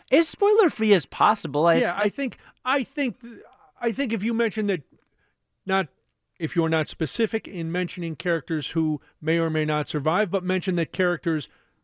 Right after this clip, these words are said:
Speaker 2: may or may not survive. You know, if you say some main characters in a movie, blah, blah, blah, I don't, is that a spoiler?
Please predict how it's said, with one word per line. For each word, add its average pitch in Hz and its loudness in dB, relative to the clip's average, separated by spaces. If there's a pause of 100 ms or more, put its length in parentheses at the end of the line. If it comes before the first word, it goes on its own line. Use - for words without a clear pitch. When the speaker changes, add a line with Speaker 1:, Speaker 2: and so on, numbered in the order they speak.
(180)
Speaker 2:
may 151 2
or 151 0
may 147 -2
not 139 -2
survive. 170 -2 (440)
You 151 -6
know, 165 0
if - -6
you 175 0
say 170 0 (240)
some 202 0
main 190 0
characters 185 0
in 180 -2
a 170 -2
movie, 180 -2 (1900)
blah, 147 -4
blah, 139 -2
blah, 202 -4
I 202 -2
don't, 208 0
is 165 0
that 196 0
a 196 2
spoiler? 262 -4